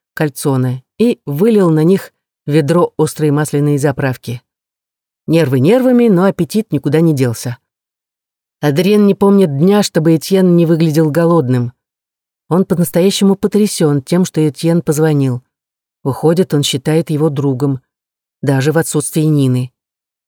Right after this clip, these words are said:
Этьен рассчитывает на него. Почему он сомневается? Всегда сомневался.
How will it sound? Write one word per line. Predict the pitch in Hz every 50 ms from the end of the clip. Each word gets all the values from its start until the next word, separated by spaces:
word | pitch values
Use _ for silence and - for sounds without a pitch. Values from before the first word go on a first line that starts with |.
| _ _ -
Этьен | 135 127 - 147 160 165
рассчитывает | 180 180 175 - - - 196 - - 139 131 - -
на | 143
него. | 143 139 139 127 127 123 123 - _ _ _ _ _ _ _ _ _ _ _ _ _ _ _ _ _
Почему | - - - 202 214 226
он | 214 190
сомневается? | - 170 165 160 147 143 151 151 156 147 - - 156 147 135 _ _ _ _ _ _ _ _ _ _ _ _ _ _
Всегда | - - 160 143 135 139 131 127
сомневался. | - 139 143 143 135 143 147 143 131 - - 143 135 -